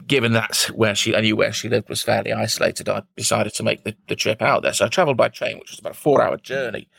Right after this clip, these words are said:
'cause it's quite an out-of-the-way little place. And on the way, I sort of got out a pen and paper and started to doodle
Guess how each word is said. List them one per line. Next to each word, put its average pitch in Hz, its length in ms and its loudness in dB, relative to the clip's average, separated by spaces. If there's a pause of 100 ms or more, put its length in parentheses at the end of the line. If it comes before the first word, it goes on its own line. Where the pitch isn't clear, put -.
(540)
'cause - 140 -2
it's - 140 -4
quite 110 240 0
an 104 60 0
out-of-the-way 104 720 -2 (280)
little - 260 -8
place. 120 380 0 (600)
And 127 160 2
on 117 120 0
the 104 60 -6
way, 107 340 -2 (220)
I - 100 -6
sort 104 200 -4
of 104 60 -14
got 107 180 -2
out 101 160 -2
a - 40 -16
pen 107 200 -2
and 98 140 -8
paper 107 380 -2
and 107 340 -2
started 107 400 -2
to - 80 -10
doodle 107 520 -2